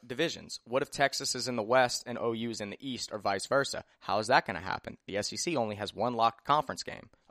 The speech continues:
cross-conference game. Like L S U's is Florida. Alabama lucked out and got frickin' Tennessee, um, who is not, I'm pretty sure they send out, you know, uh, just U rec players, like rec league guys,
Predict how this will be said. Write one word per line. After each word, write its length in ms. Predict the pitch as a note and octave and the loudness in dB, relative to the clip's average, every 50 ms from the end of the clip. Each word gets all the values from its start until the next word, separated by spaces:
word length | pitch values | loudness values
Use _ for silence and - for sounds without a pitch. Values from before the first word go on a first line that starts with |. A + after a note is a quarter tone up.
| _ _ | _ _
cross-conference 640 | - - B2+ B2 - - - C#3 C#3 B2 - - - | 2 4 4 4 4 4 4 4 4 2 -2 -8 -10
game. 160 | - - C2 | -10 -10 -8
Like 140 | D#2 E2+ - | -8 -6 -2
L 120 | G#2 A2+ A2 | -2 0 0
S 140 | A2+ - | -2 -2
U's 180 | B2 B2 A#2 G2 | -4 -6 -6 -6
is 100 | F#2+ - | -10 -12
Florida. 460 | - - - C#3+ C#3 B2 G#2+ G2+ G#2 - _ _ _ _ _ - - - | -10 -8 -4 0 2 2 2 0 -2 -4 _ _ _ _ _ -12 -4 0
Alabama 420 | G#2 A2 G#2+ G#2 A#2 B2 A#2+ A2 | 2 2 2 4 2 2 2 2
lucked 300 | G2+ G2+ G#2 G2+ - - | 2 2 0 0 2 2
out 120 | G#2+ G2+ | 2 2
and 80 | F2+ G#2+ | 2 0
got 180 | F2+ - - - | -4 -6 -6 -6
frickin' 280 | - B2 - F2+ E2+ - | -8 -8 -8 -10 -10 -8
Tennessee, 640 | - - - C3 A2 - - - C#3 A#2 F#2 G#2 - _ _ _ _ _ _ _ _ - | -8 -6 -4 -4 -2 -2 -2 -2 -2 -4 -4 -6 -10 _ _ _ _ _ _ _ _ -10
um, 520 | - G#2 G#2+ G#2 G#2 G2+ G2 F2 F2 D2+ - _ _ _ _ - B2+ | -4 -2 0 0 0 0 -2 -4 -6 -10 -14 _ _ _ _ -16 -10
who 160 | B2 B2+ A#2 | -4 -2 0
is 200 | A2 G#2 F#2 - - _ _ - | 0 0 -2 -4 -8 _ _ -6
not, 200 | B2 A#2+ A#2 - - _ _ _ _ _ - | -4 -2 -2 -2 -4 _ _ _ _ _ -10
I'm 80 | A#2+ A#2+ | -10 -6
pretty 180 | - C#3+ C3+ | -4 -2 -2
sure 200 | - - C3+ C3 | -2 -2 -2 -2
they 120 | A#2+ A2+ A2 | -2 -2 -2
send 240 | - - B2+ A#2+ A#2 | -2 -2 0 2 2
out, 220 | G#2+ G#2 - - - | 2 2 2 0 -4
you 120 | A#2+ A2+ F#2+ | -6 -4 -4
know, 200 | F2 E2+ E2+ - _ _ _ _ _ _ _ _ _ _ _ _ _ - - | -4 -4 -6 -10 _ _ _ _ _ _ _ _ _ _ _ _ _ -16 -10
uh, 380 | - D#2+ G2 F2+ F2 E2+ D#2+ - _ _ _ | -8 -6 -4 -4 -6 -6 -8 -12 _ _ _
just 220 | - - G2+ - - G2+ G2+ | -12 -10 -10 -10 -10 -6 -4
U 140 | B2+ E3 E3 | -2 -2 0
rec 320 | B2 A2 F2 D#2+ - - | 0 0 0 0 -2 -6
players, 400 | - E2+ D2+ A#1+ G1+ - - - | -10 -8 -8 -8 -10 -10 -10 -8
like 180 | - G2+ F#2 - | -6 -8 0 4
rec 220 | A2+ C3+ C#3 - | 4 4 4 4
league 200 | - G2 E2+ E2+ | 0 -6 -4 -4
guys, 380 | F#2 - C#2+ A#1+ A#1 - - | -4 -4 -4 -6 -6 -8 -10